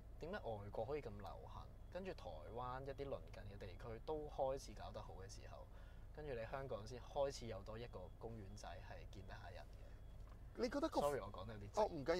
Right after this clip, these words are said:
Speaker 2: 要，OK 嘅。
Speaker 1: 嗯。
Speaker 2: 你覺得嗰個，個氣氛個分別喺邊度啊？
Speaker 1: 誒，凝聚力同埋資源分配方面。
Speaker 2: 資源，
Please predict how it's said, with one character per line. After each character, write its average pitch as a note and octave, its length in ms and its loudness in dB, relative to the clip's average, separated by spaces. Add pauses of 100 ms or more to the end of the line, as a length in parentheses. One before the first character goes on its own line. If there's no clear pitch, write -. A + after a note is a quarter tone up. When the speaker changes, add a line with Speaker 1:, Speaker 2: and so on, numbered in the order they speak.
Speaker 2:
要， D3+ 80 12
OK C3+ 400 6
嘅。 G2+ 40 0 (320)
Speaker 1:
嗯。 A#2 60 -4 (280)
Speaker 2:
你 F#3+ 180 0
覺 A#3+ 160 6
得 C#4+ 180 8 (140)
嗰 D#3+ 140 10
個， B2+ 580 12 (560)
個 F#3+ 80 2
氣 D#3+ 300 6
氛 G3+ 200 2
個 D#3 80 4
分 D#3+ 240 4
別 C3 120 4
喺 G2+ 180 -2 (100)
邊 A2 160 -4
度 F#2+ 80 2
啊？ - 160 -2 (1040)
Speaker 1:
誒， C#3+ 480 6 (100)
凝 G#2 440 0
聚 B2+ 120 4
力 A2+ 260 4 (220)
同 C3+ 240 -2
埋 - 260 -4 (100)
資 D3+ 340 -2
源 A#2+ 120 -4 (160)
分 A#2 240 -4
配 A#2 140 -4 (120)
方 F#2+ 180 -6
面。 F#2 120 -8 (360)
Speaker 2:
資 D3 200 2
源， C3+ 100 0